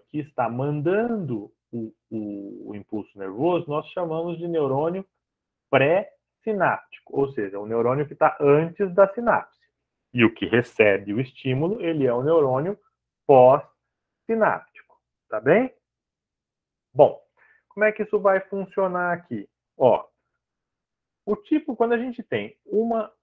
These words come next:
uma sinapse, que nós chamamos de sinapse elétrica, esse é o tipo mais simples que a gente vai ter. Por quê? O botão sináptico de um dos neurônios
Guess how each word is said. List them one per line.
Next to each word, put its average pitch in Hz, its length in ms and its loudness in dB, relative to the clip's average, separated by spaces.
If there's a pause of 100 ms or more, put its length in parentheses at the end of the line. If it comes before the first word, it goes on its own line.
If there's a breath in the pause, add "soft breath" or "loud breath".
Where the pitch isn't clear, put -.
(200)
uma 202 300 -2
sinapse, 117 640 -6
que - 80 -18
nós 143 180 -8
chamamos 113 380 -8
de - 80 -20
sinapse 165 600 -6
elétrica, 117 720 -6 (580)
esse 185 240 -8
é 190 60 -2
o 180 100 -6
tipo 175 240 -14
mais 190 300 -4 (240)
simples 202 460 -6
que - 100 -8
a 175 60 -4
gente 175 240 -8
vai 175 220 -2
ter. - 200 -14 (560)
Por 220 220 -2
quê? - 260 -8 (1300)
O 269 140 4
botão 233 520 4
sináptico - 800 -6 (120)
de 156 240 -6
um 247 240 0
dos 147 220 -2
neurônios 127 640 2